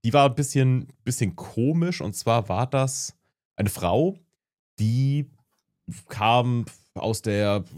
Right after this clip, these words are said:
Community irgendwie, also aus der siebenundzwanzig Community, aus diesem Forum, was wir da haben, und war d-, dort drauf gestoßen, weil ihr Mann dort einen Account hatte. Und das Thema ist,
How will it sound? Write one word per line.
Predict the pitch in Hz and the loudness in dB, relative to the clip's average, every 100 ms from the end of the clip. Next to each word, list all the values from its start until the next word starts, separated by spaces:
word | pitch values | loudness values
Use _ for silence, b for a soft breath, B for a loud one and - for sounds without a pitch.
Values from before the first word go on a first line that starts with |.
| 92 | -6
Community | 107 101 135 185 170 160 160 160 | -2 0 2 2 0 -2 -2 0
irgendwie, | 139 147 165 151 | 0 0 -2 -2
also | - 107 98 | -2 0 0
aus | 107 | 0
der | - 110 104 107 - - - - | 0 2 4 2 -2 -12 -20 -6
siebenundzwanzig | 117 113 123 104 117 | -2 0 0 0 0
Community, | 101 120 156 139 131 | 0 2 0 0 0
aus | 107 | 0
diesem | 107 95 | 0 -2
Forum, | - 139 143 135 | 0 0 0 0
was | 123 - | -2 -2
wir | |
da | 110 104 | 0 0
haben, | 104 104 107 107 107 B B B _ | 4 4 4 0 -4 B B B _
und | 113 110 110 107 107 104 - | 0 4 4 4 4 2 -2
war | 85 101 113 127 117 | 0 2 4 2 -2
d-, | - 78 | -14 -14
dort | 110 - 95 107 123 - | -16 -10 0 4 4 2
drauf | 98 110 - | 0 0 0
gestoßen, | 107 - 123 139 135 101 | -4 0 0 2 2 4
weil | 98 | 2
ihr | 117 104 | 2 2
Mann | 101 139 131 | 4 4 2
dort | 92 107 - | 0 0 0
einen | 95 101 98 | 0 0 0
Account | - - 87 85 - | -6 -4 -2 -2 -4
hatte. | 82 - - _ _ _ _ _ _ _ | -8 -8 -16 _ _ _ _ _ _ _
Und | 101 101 104 - | 2 4 2 0
das | 98 - | -2 -2
Thema | 165 180 85 | 0 2 2
ist, | - 104 127 - | 2 0 -2 -8